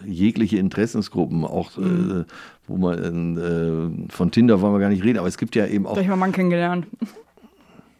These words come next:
Speaker 1: Ja?
Speaker 2: Mhm.
Speaker 1: Ach, ich dachte, er spielt nur Trompete.
Speaker 2: Nee, war sein erstes Tinder-Date.
Speaker 1: Aber wie du das so
Speaker 2: Ist
Speaker 1: sagst.
Speaker 2: das nicht romantisch?
Speaker 1: So. Und gleich ein Treffer?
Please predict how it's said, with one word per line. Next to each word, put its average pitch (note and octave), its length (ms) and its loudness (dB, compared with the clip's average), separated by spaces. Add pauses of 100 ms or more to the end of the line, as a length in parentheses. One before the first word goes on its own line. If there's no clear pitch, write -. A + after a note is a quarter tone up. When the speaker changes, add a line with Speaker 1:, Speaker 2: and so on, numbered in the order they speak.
(100)
Speaker 1:
Ja? C#3+ 280 -2 (160)
Speaker 2:
Mhm. E3 200 0 (340)
Speaker 1:
Ach, - 320 -2 (200)
ich - 460 -4
dachte, - 220 -8
er - 80 -6
spielt F2+ 200 -4
nur E2+ 120 -2
Trompete. F2 680 -2
Speaker 2:
Nee, G#3 220 -2 (500)
war F3+ 100 0
sein E3+ 120 0
erstes F3 260 -4
Tinder-Date. F3 680 -4 (240)
Speaker 1:
Aber - 220 0
wie A2+ 80 0
du A2 80 4
das G2 200 4
so G2+ 80 0
Speaker 2:
Ist F2 80 -2
Speaker 1:
sagst. C#3 160 4
Speaker 2:
das - 80 -6
nicht A#3 180 -2
romantisch? A3+ 800 2
Speaker 1:
So. A2+ 240 -2 (1700)
Und - 160 -4
gleich C3+ 300 2
ein C3 100 2
Treffer? C3+ 520 2